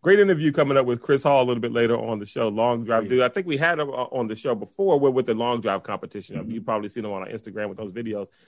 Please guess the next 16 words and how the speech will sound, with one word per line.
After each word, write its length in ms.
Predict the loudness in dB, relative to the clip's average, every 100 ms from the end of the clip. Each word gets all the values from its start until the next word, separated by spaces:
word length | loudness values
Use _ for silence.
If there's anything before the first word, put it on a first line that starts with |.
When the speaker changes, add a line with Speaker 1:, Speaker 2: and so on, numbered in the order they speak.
| _
Speaker 1:
Spent 180 | -4 -4
some 80 | 0
Speaker 3:
Yeah. 60 |
Speaker 1:
time 180 | 0 0
with 120 | 0
him. 240 | 0 -2 -4 _ _
So 260 | -2 -2
I 140 | 0 0
guess 180 | 0
it's 120 | 0 2
Golf 280 | 2 2 0
D 200 | 0 0
M 140 | 0
V 400 | -2 0 0 -4 -8
T 340 | -6 -2 -2
because, 380 | -2 -4 -4 -4